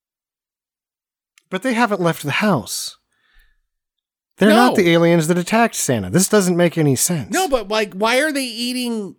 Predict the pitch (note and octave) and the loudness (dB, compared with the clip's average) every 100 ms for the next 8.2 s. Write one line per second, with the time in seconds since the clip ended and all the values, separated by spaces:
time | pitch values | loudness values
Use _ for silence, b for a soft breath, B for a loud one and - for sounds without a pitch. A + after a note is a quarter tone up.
0 | _ A#3 A#3+ A#3+ C#4 B3 C3+ - C#3+ D#3 | _ -6 -4 -4 -4 -4 -4 -2 0 2
1 | F#3+ A3 F#3+ G3 G3 G#3+ B3+ A#3 F#3+ D3 | 2 0 -2 -4 -2 -4 -4 -2 -2 -2
2 | A#2+ E2 D#2+ - - G3+ - A#3+ A#3 - | -6 -16 -20 -10 -4 -2 -2 -4 -4 -6
3 | - _ B2 D3 D#3+ G#3+ B3+ E3 D#3 B2+ | -12 _ -8 -4 -2 -2 -4 -4 -4 -4
4 | C3+ C3+ D3 C#3 B2 B2 F3+ A#3 B3+ B3+ | -8 -8 -8 -8 -8 -8 -8 -8 -12 -14
5 | A3 - _ _ - E3 - _ _ D#3 | -16 -20 _ _ -14 -14 -16 _ _ -2
6 | D#3 D3 C#3 _ _ _ _ _ _ - | 0 -2 -4 _ _ _ _ _ _ -8
7 | G#3 G#3 F3+ - C4 - D#4 - D#4+ E4 | -4 -4 -4 -4 -4 -4 -8 -8 -8 -6
8 | E4 | -8